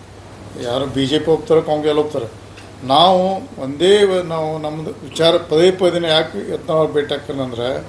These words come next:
ಆ ಆ್ಯಂಗಲ್ ಯಾರು ವಿಚಾರ ಮಾಡ್ತಾರೆ ನಮ್ಮ ಪಕ್ಷದವರು. ಅವೇನಾದ್ರು ಪಕ್ಷ ಬೇರೆ ಪಕ್ಷ ಹಿಡಿದ್ರೆ ಅವ್ನು ಎಷ್ಟು ಗೆತ್ತನು ಏನಾಕೈತೆ ಗೊತ್ತಿಲ್ಲ. ನಮ್ಮ ಹಿಂದೂ ಓಟ್ ಡ್ಯಾಮೇಜ್ ಮಾಡಿ ಪಕ್ಷಕ್ಕೆ ಹಾನಿ ಆಕೈತೆ ಒಂದು ನಂಗೆ ಆತಂಕ ಇದೆ. ಅದಕ್ಕೆ ನಾವು ಒಂದು ಸತತ ಅವ್ನ ಜೋಡಿ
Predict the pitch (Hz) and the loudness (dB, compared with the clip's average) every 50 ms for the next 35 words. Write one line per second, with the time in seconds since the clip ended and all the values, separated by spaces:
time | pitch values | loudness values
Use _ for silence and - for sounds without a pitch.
0 | - - - - - - - - - - - - - - - - - - - - | -14 -18 -18 -18 -18 -18 -18 -18 -18 -18 -18 -18 -18 -18 -18 -18 -18 -6 0 4
1 | 147 170 185 190 185 180 180 190 190 190 190 165 156 170 175 - - 165 151 147 | 6 6 6 6 4 2 2 2 2 4 4 4 4 2 2 0 0 0 0 0
2 | 143 - 143 131 135 123 - 143 113 - - 127 120 110 - - - - - - | -2 -2 -4 -4 -6 -6 -6 -8 -8 -6 -8 -8 -8 -8 -10 -14 -18 -20 -20 -20
3 | - - - - - - - - - 131 139 143 160 175 175 - 165 160 160 - | -20 -20 -20 -20 -20 -20 -14 -6 -4 0 2 2 4 2 2 2 0 -4 -4 -4
4 | 139 143 143 151 175 180 185 190 - - - 165 156 147 143 139 135 143 156 160 | -4 -2 0 0 0 0 0 -2 -2 -2 -2 0 0 0 0 0 0 0 0 -2
5 | - - - - - - - - - 123 135 139 131 135 135 131 - - 139 135 | -4 -8 -12 -16 -18 -20 -16 -10 -6 -4 -4 0 0 0 0 -2 -4 -6 -2 -2
6 | 151 151 151 - - 156 151 151 156 156 160 160 160 165 165 156 151 156 160 160 | -2 -2 0 0 -2 0 0 0 0 0 0 0 0 -2 -2 -2 0 0 0 0
7 | 160 170 151 147 151 151 - 160 143 131 120 - - - - - - - - - | -2 -2 0 2 0 0 0 -2 -4 -4 -4 -6 -10 -16 -20 -20 -20 -20 -20 -20
8 | - - - - - - - - - - 117 131 165 165 147 156 165 170 185 214 | -20 -20 -20 -20 -20 -20 -20 -20 -14 -6 -2 -2 0 0 0 0 0 2 4 4
9 | 214 196 190 196 165 175 190 202 190 - - - - - - - 135 147 143 147 | 6 6 6 6 4 4 0 0 0 -2 -6 -14 -16 -16 -14 -6 -2 -2 0 2
10 | 170 180 180 170 165 160 175 190 - - 147 - - - 202 165 160 170 175 180 | 2 0 0 0 -2 -2 -4 -4 -4 -4 -4 -4 -4 -4 -2 -2 0 0 0 0
11 | 190 202 185 214 208 190 190 180 175 175 170 165 156 147 143 147 - 175 147 139 | -2 -2 -2 -4 -4 -4 -2 -2 -2 -2 -2 -2 -2 -2 -2 -4 -4 -6 -4 -4
12 | 143 127 107 117 110 - - - - - - 131 156 240 233 247 254 220 220 220 | -6 -6 -8 -10 -14 -16 -18 -20 -20 -12 -4 0 0 2 2 2 2 2 2 2
13 | 196 180 - - 165 170 208 208 208 208 208 190 185 180 170 156 170 170 170 | 0 -2 -4 -6 -2 0 0 0 2 2 2 2 2 2 0 0 -2 -2 -2